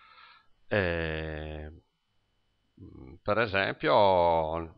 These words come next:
vicino al titolo volevo mettere l'Italia, ecco, non so, un'Italia fisica, questa. Boh, semplicemente o con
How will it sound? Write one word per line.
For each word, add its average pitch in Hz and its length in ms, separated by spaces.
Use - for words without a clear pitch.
vicino 113 320
al 123 80
titolo 104 420
volevo 90 240
mettere 78 920
l'Italia, 73 720
ecco, - 320
non 78 160
so, - 220
un'Italia 76 520
fisica, 80 680
questa. - 460
Boh, - 240
semplicemente 101 1120
o 185 260
con 104 260